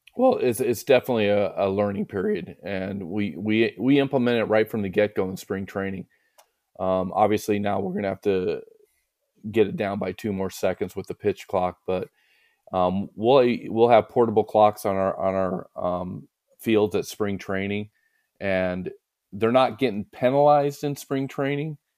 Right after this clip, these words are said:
but, um, they're getting a, you know, being able to adapt to it r-, a-, as soon as possible. So we got it in our games and just trying to move forward with it.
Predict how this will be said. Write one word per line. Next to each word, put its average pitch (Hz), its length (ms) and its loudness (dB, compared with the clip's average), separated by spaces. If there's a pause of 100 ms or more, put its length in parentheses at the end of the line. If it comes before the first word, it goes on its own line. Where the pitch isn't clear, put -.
(480)
but, 98 340 2
um, 92 480 -2
they're 107 160 2
getting 98 260 0
a, 95 280 -4
you 101 140 -4
know, 92 100 -4
being 104 260 -2
able 98 240 0
to 87 40 -2
adapt 90 420 -6
to 95 140 -4
it 69 140 -6
r-, 92 160 -4 (140)
a-, 92 220 -4 (480)
as 95 140 -8
soon 110 220 -4
as 85 120 -10
possible. 80 520 -8
So - 140 -8
we 104 140 -2
got 98 200 2
it 98 100 -2
in 98 100 -6
our 98 120 -6
games 92 540 -8 (540)
and 92 460 -8 (400)
just - 200 -10
trying 104 180 -2
to 95 60 -6
move 98 200 -4
forward 98 380 0
with - 200 -8
it. 90 160 -10